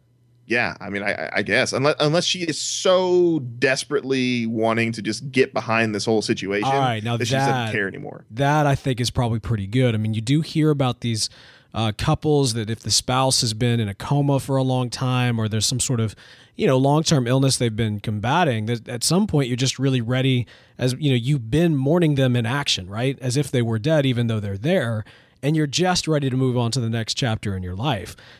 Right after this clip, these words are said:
Speaker 2: And
Speaker 1: Yeah.
Speaker 2: so I think she's looking for any excuse just to get out of this relationship so that she can move on with her life. And I still think that's a little cold,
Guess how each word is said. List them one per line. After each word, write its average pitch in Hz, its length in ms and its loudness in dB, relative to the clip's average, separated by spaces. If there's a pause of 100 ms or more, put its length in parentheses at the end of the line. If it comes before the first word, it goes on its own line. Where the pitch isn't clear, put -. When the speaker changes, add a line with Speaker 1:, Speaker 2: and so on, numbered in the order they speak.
Speaker 2:
And 131 160 0
Speaker 1:
Yeah. - 60 2
Speaker 2:
so 135 260 2
I 123 120 2
think 214 200 -2
she's 196 240 2
looking 143 300 -2
for 113 180 -6 (120)
any 175 220 2
excuse 123 800 0 (500)
just 151 340 0
to 190 60 0
get 151 140 2
out 135 160 4
of 110 80 -2
this 113 180 -2
relationship 131 640 0
so 143 120 0
that 131 200 0
she 151 140 -2
can 123 320 -2 (120)
move 143 240 2
on 170 200 4
with 160 100 2
her 117 80 -2
life. 135 340 -4
And 120 80 -2
I 139 60 2
still 302 320 -2
think 233 180 0
that's 185 140 -2
a 139 60 -2
little 190 260 0
cold, 226 380 0